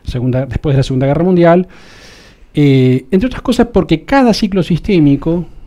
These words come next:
cada ciclo sistémico del capitalismo tiene una fase que se repite, y eso lo mostró magistralmente,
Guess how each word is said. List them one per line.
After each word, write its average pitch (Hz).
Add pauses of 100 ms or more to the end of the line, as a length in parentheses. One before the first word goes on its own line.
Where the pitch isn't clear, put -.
(120)
cada 180
ciclo 185
sistémico 151
del 139
capitalismo 156
tiene 185
una 170
fase 170
que -
se 139
repite, 151
y 139
eso 135
lo 127
mostró 123
magistralmente, 131